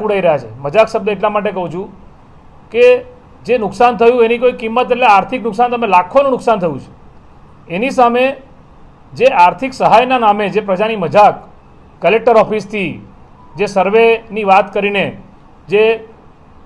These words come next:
અઢાર વર્ષની ઉપરનાને એક ઘરમાં per person સો રૂપિયા અને અઢાર વર્ષની નીચેનાને સાહીઠ રૂપિયા અને ઘર વખરીને અઢી હજાર રૂપિયા, આવી જે જાહેરાત કરવામાં આવી છે.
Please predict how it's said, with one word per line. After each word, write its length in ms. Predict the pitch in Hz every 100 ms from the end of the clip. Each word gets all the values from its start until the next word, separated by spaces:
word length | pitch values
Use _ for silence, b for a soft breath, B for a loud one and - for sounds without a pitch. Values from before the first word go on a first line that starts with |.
| - - - -
અઢાર 240 | 151 190 220
વર્ષની 320 | 220 190 208
ઉપરનાને 420 | 202 220 220 226 220 -
એક 140 | 196 214
ઘરમાં 420 | 170 202 220 214
per 140 | 196 208
person 340 | 202 202 214
સો 240 | 202 220 240
રૂપિયા 400 | 226 180 139 113 - - - - - - - -
અને 100 | 190
અઢાર 240 | 180 170 214
વર્ષની 240 | 220 214
નીચેનાને 500 | 208 196 226 226 233 233 233 - - - - -
સાહીઠ 340 | 214 220 240
રૂપિયા 360 | 220 170 117 - - - - - - - - 185
અને 120 | 190
ઘર 200 | 147 226
વખરીને 340 | 233 220 226 226
અઢી 240 | 220 240
હજાર 120 | 226
રૂપિયા, 360 | 196 156 131 110 - - - - - - - - -
આવી 240 | 165 247
જે 100 | 247 240
જાહેરાત 480 | 202 202 226 226
કરવામાં 340 | 202 196 208 185
આવી 160 | 196
છે. 160 | 196 220